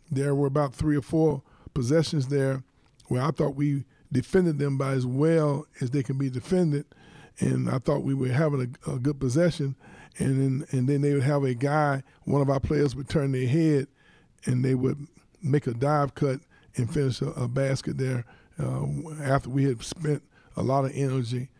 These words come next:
defending them for part of the shot clock. So that's a team that's really, really knows who they are. They know how to play to each other. And, um, it wouldn't be,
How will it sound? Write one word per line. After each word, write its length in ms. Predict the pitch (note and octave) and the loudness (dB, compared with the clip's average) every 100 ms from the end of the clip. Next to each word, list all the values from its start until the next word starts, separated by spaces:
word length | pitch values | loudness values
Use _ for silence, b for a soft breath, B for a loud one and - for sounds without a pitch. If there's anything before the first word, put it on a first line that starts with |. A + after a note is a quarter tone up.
| b b | b b
defending 420 | B2+ A#2+ C#3+ C3 | -4 -2 -2 -2
them 160 | B2 C3 | -2 -4
for 320 | - B2+ B2+ - - B - | -4 -4 -4 -8 -16 B -2
part 220 | D#3 C3+ | 0 0
of 80 | C3 | -2
the 60 | B2 | -2
shot 280 | - D#3+ | -2 -2
clock. 320 | - B2+ C#3+ - | -4 -8 -6 -2
So 240 | D3+ C3+ b b b | -2 -2 b b b
that's 240 | - F#3+ - | 4 4 4
a 60 | |
team 340 | D3+ F#3 E3+ D#3 | 0 4 4 4
that's 180 | C#3 B2 | 0 0
really, 380 | C#3 E3 E3+ | 2 4 4
really 260 | D#3+ D#3 D3 | 4 2 2
knows 340 | C#3+ D3+ D3+ | 2 4 2
who 100 | E3+ | 2
they 140 | D3 C#3+ | 0 0
are. 400 | C3+ C#3 C#3 C3+ b b b b b | 2 0 0 -4 b b b b b
They 100 | - | -4
know 160 | B2+ C#3 | 0 2
how 140 | C#3+ | 2
to 100 | C#3+ | 0
play 220 | B2+ D3 D3 | 0 0 0
to 160 | D3 | -2
each 200 | C#3+ - | -4 -4
other. 380 | C3+ C3+ C3 C3+ _ b b b b | -2 -2 -2 -8 _ b b b b
And, 320 | C3 C3 C3+ C3+ | -2 -2 0 0
um, 360 | C3+ C3 C3 _ _ b - | 0 -2 -4 _ _ b -4
it 100 | C#3 | 0
wouldn't 220 | C#3+ D#3 | 2 2
be, 80 | D3 | 0